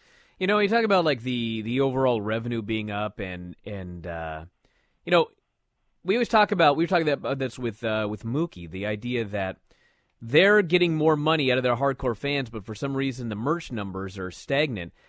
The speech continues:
I mean, is it possible that because your ticket prices for these house shows continue to escalate, I mean, if you go to a house show with, like, a family of four,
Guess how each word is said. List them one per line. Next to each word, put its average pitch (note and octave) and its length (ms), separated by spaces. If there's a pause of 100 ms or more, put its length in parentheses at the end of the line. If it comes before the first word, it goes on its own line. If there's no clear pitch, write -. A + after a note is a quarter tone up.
(140)
I D#3+ 60
mean, F#3+ 140
is C4 140
it D#4+ 140
possible F#3+ 600
that C3+ 160
because E3 840
your B2+ 680
ticket G#3 300
prices D3+ 480
for C#3 140
these B2+ 180
house C3 260
shows G2 380
continue G#3+ 460
to - 180
escalate, G#2+ 640 (540)
I - 80
mean, E3 120
if D3 80
you B3+ 140
go C#4+ 100
to A#3 100
a E3+ 60
house A3 200
show D3 200
with, C3+ 120
like, C3+ 120
a B2+ 40
family F#3+ 420
of A#2+ 80
four, D3+ 600